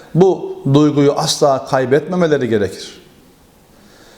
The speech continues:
Bir gün Hazreti Peygamber sallallahu aleyhi ve sellem eve geldiği zaman Hazreti Ayşe annemiz Peygamberimize baktı. Onun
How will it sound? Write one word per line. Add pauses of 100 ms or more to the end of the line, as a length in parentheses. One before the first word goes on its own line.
(280)
Bir
gün
Hazreti
Peygamber
sallallahu
aleyhi
ve
sellem
eve
geldiği
zaman (520)
Hazreti
Ayşe
annemiz (760)
Peygamberimize
baktı.
Onun